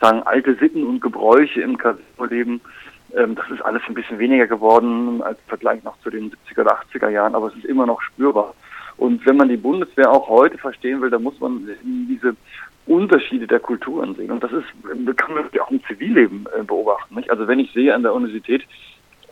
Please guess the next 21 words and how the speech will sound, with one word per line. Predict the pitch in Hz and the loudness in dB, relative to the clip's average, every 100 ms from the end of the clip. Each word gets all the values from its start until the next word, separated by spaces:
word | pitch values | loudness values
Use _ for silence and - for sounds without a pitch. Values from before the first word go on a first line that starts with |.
| _ - | _ 2
ähm, | 123 123 123 | 4 4 2
in | 123 | 2
der | 117 | 2
geisteswissenschaftlichen | 113 113 123 - - 127 123 127 120 | 2 0 -2 -8 -8 -6 -6 -6 -12
Fakultät, | 120 117 - 110 117 135 | -2 -2 -2 -4 0 0
dann | 139 123 | 2 -2
ist | - | -2
vielleicht | 120 123 120 | 2 2 0
aus | 110 | -8
Sicht | - 127 | -10 -8
eines | - 123 - | -6 -6 -6
Mathematikers | 117 - 95 110 131 123 | -6 -4 -2 -2 0 -4
das | 113 - | -4 -10
irgendwie | 117 - | -10 -8
alles | - - - | -8 -10 -8
gleich. | - 104 139 - - - - | -4 0 -2 -4 -14 -18 -12
Aber | 107 117 | 0 0
natürlich | - 127 135 | 0 -4 -6
gibt | - 123 | -6 -8
es | 131 - | -8 -4
ganz | - 135 180 | 0 0 0